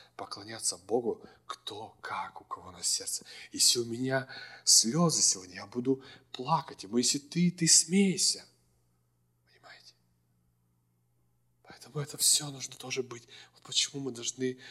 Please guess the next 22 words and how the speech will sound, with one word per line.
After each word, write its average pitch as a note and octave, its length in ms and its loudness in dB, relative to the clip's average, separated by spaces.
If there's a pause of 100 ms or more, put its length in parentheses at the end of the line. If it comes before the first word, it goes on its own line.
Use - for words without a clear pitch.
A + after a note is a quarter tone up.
(120)
с - 160 2
Духом - 380 0
Святым, - 500 0
как - 140 -18
говорится, - 260 -2
быть A#2+ 260 -6
в - 160 -10
очень D3 300 -4
близких C3+ 340 -2
отношениях, B2+ 420 -10
чтобы A2 280 -8
чувствовать - 760 -2 (460)
атмосферу, B2 800 2
даже, G2 220 -8
знаете, A2 260 -10
чтобы A#2 240 -10
знать C3 340 -8
людей, B2+ 600 -2 (340)
через - 240 -4
что - 180 -2
люди D3 300 0
проходят. A2+ 760 -6